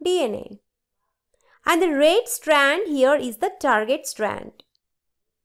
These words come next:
And the green strand here is the non-target strand. That means we want to amplify the red strand only. So we are using the primer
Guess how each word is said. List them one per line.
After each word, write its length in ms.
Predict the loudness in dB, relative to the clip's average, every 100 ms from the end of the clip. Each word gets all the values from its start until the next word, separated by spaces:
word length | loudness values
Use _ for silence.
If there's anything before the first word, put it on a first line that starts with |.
| _ _ -6
And 120 | -2 -2
the 40 |
green 460 | -2 -2 0 0 -2
strand 540 | -4 0 2 0 -2
here 240 | 0 2
is 160 | 2 0
the 120 | -2 -2
non-target 800 | 0 0 -2 -2 0 0 -4 -8
strand. 460 | -6 -6 -6 -10 -16 _ _ _ _ _ _ _ _ _ -6
That 300 | 2 2 2
means 320 | -2 -2 -4 -8
we 220 | -6 -4
want 380 | 0 0 0 0
to 120 | 0
amplify 760 | 0 -4 -6 -2 2 4 4 2
the 140 | 0
red 360 | 0 0 -2 -4
strand 520 | -12 -4 -4 -4 -6 -8
only. 480 | -8 -10 -12 -16 _ _ _ _ _ _ _ _ _ _ _
So 240 | -2 0 2
we 240 | 2 2
are 120 | 2
using 640 | 0 -2 -2 0 -2 -4 -8 _ _ _ _ _ _ _ _ _ _ _ _ -6
the 140 | -2
primer 840 | -2 0 4 4 4 2 2 -2